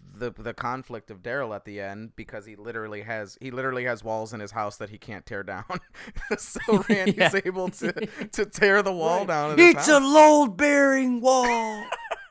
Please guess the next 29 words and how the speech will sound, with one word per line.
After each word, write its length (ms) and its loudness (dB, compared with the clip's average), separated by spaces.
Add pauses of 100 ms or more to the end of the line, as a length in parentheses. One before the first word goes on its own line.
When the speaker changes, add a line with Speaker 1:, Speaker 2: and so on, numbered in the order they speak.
(1040)
Speaker 3:
But 160 -10 (500)
it, 220 -8
at 140 -8
the 60 -14
same 240 -10
time, 240 -10
though, 220 -6
like, 280 -10
at 80 -16
the 60 -16
very 280 -14
end 120 -14
of 40 -14
the 100 -8
episode, 600 -14 (120)
uh, 120 -10
doesn't 320 -16
he 120 -20
just 220 -18
have 180 -16
more 320 -16
space 720 -18
for 200 -16
his, 320 -20 (200)
uh, 240 -16
like, 280 -18
updated 920 -16
Confederate 580 -16
shit? 380 -20